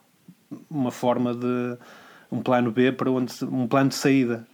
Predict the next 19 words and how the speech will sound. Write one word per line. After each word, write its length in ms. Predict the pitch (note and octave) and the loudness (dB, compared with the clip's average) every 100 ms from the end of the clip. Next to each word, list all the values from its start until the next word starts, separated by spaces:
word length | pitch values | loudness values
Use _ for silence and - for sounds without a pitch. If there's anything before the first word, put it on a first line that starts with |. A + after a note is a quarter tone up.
| - | -4
E 160 | D3 | 2
eu 80 | D3 | 4
na 80 | C#3+ | 4
altura 240 | C#3 - | 2 0
estava 200 | G#2+ B2 | 0 2
a 40 | A#2 | 2
meio 180 | A#2 A#2 | 2 2
do 60 | |
meu, 540 | A#2+ A#2+ A#2 A#2+ A#2 A#2 | 2 0 0 -4 -4 -4
do 80 | A2+ | -2
meu, 280 | A#2 A#2 | -2 -4
da 100 | A2+ | -2
minha 120 | A#2 A#2 | -2 -2
especialidade 580 | - B2+ B2 A#2+ A#2+ | -6 -4 -2 0 -2
de, 60 | A#2 | -4
de 720 | A#2 A#2+ A#2+ A#2 A#2+ A#2 A#2 | -4 -4 -4 -6 -6 -6 -6
medicina 300 | A#2 - B2+ | -8 -4 -2
geral 260 | B2 B2 B2+ | 0 0 -2
familiar 560 | B2+ C#3 C#3+ D3+ D#3+ | -2 -2 0 0 -2